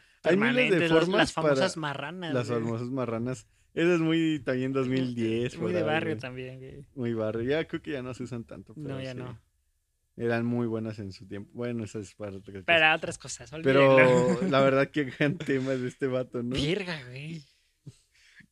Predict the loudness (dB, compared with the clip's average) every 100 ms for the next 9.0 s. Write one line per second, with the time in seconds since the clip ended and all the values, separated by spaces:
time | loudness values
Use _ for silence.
0 | -20 _ -6 -2 2 2 2 0 0 -4
1 | -2 -2 -2 -2 -2 -2 -6 -16 -18 -18
2 | -20 _ -10 -10 -4 -6 -2 -2 -2 -2
3 | 0 0 0 -2 -4 -8 -16 -16 -12 -8
4 | -8 -8 -10 -10 -12 -14 -14 -14 -12 -12
5 | -14 -16 -16 -16 -14 -6 2 4 6 6
6 | 4 0 -4 -6 0 0 0 0 -2 0
7 | 0 0 -4 -6 -6 -4 -8 -10 -14 -12
8 | -12 -10 -8 -8 -10 -10 -8 -6 -6 -8